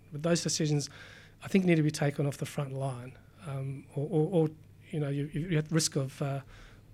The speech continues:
of doing significantly more transactions at a loss than you want to.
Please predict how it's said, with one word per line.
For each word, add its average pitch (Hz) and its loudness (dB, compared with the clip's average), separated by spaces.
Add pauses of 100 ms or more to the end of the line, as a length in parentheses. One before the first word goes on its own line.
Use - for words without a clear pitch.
(120)
of 139 -6 (420)
doing 143 0
significantly 151 0
more 147 4
transactions 139 -2
at 139 -2
a 131 -4
loss 135 -4
than 131 -8
you 131 -6
want 135 -8
to. 127 -16